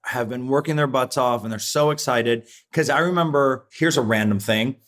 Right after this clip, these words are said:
When we were in high school, we would have people come and visit from, like, Broadway, and they'd come. And I remember, like, to talk to our theater department. And I remember just, like,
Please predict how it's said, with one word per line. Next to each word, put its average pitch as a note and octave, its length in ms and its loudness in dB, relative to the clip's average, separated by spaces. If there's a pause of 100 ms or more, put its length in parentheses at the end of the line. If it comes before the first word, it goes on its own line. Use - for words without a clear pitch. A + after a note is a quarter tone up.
(160)
When D#3 540 2 (220)
we D3 240 0
were F3+ 180 2
in C#3+ 60 0
high A#2 220 -2
school, B2 580 0
we C#3+ 100 -2
would C#3 120 -2
have C#3 180 -2
people C#3 260 -4
come C3+ 240 -4
and A#2+ 160 -2
visit A#2 560 2
from, B2 320 -2
like, G2+ 240 -2
Broadway, C3 760 2
and B2 120 -2
they'd A2 160 -4
come. D3+ 360 -2
And A2 100 -6
I B2 60 0
remember, C#3 360 2
like, B2+ 360 0 (600)
to C3+ 120 -2
talk C3+ 320 -2
to C#3 140 0
our A#2+ 200 2
theater B2+ 560 0 (180)
department. A2 560 -4
And A#2+ 80 -2
I B2 60 2
remember C#3+ 380 2
just, B2+ 260 0
like, A2 380 0